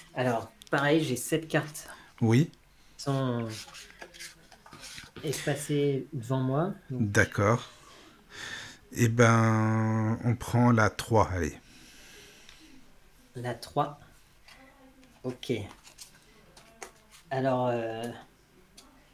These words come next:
Speaker 1: ton mode de diffusion s'exprime par le don, donner. Donner, heu, aux gens le, le corps, on va aider, l'âme, ça va permettre de, de soulager et l'esprit va permettre de
Speaker 2: Oui.
Speaker 1: faciliter. Donc t-, c'est vraiment le, mmh,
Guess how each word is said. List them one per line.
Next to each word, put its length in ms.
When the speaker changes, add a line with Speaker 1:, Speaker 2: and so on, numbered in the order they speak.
Speaker 1:
ton 120
mode 240
de 100
diffusion 500
s'exprime 540
par 180
le 140
don, 320
donner. 720
Donner, 680
heu, 340
aux 140
gens 320
le, 260
le 140
corps, 260
on 60
va 340
aider, 320
l'âme, 340
ça 200
va 100
permettre 300
de, 340
de 140
soulager 760
et 60
l'esprit 360
va 400
permettre 280
de 100
Speaker 2:
Oui. 200
Speaker 1:
faciliter. 200
Donc 200
t-, 180
c'est 140
vraiment 260
le, 280
mmh, 160